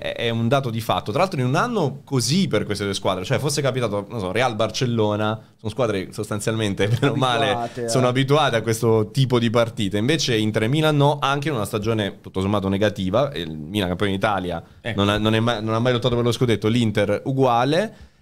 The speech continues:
Speaker 1: E però hanno questa occasione qui, e poi esattamente come ci ricordiamo, ma n-, non per forza dobbiamo insultarli o dobbiamo
Speaker 3: Questo.
Speaker 1: il contrario, assolutamente no,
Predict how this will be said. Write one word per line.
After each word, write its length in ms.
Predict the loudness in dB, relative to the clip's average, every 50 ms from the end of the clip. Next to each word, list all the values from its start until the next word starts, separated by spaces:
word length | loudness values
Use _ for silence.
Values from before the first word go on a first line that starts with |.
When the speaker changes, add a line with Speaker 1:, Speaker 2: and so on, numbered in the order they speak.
| _ _ -14
Speaker 1:
E 60 | -8
però 220 | -4 -2 0 2 2
hanno 200 | 0 0 -2 -2
questa 220 | -2 -2 -2 -2
occasione 360 | -2 -2 0 0 0 -2 -2
qui, 260 | -2 -2 -4 -4 -4 -6
e 100 | -8 -4
poi 320 | 0 2 2 2 0 -2 -2
esattamente 720 | -2 0 0 0 0 0 0 2 4 4 2 2 2 0 -2
come 180 | -2 -2 -2
ci 100 | -2 -2
ricordiamo, 720 | -4 -2 0 -2 0 0 0 0 0 0 -2 -2 -4 -4
ma 160 | -4 -4 -6
n-, 100 | -6 -6 -8
non 200 | -8 -6 -4 -2
per 120 | -2 -2 0
forza 220 | -2 -2 0 0
dobbiamo 240 | 0 2 2 2 0
insultarli 720 | 0 -2 -4 -6 -4 -2 0 0 0 0 -2 -4 -6 -6
o 60 | -6
dobbiamo 460 | -6 -4 -4 -2 -2 -2 -2 -2 -2 -2
Speaker 3:
Questo. 340 | -2 0 0 0 -2 -2
Speaker 1:
il 60 | -2 -2
contrario, 640 | 0 -2 0 0 0 0 0 0 -2 -2 -2 -4 -4
assolutamente 600 | -2 -4 -2 -2 -2 0 2 2 2 2 2 2
no, 260 | 2 2 2 0 -2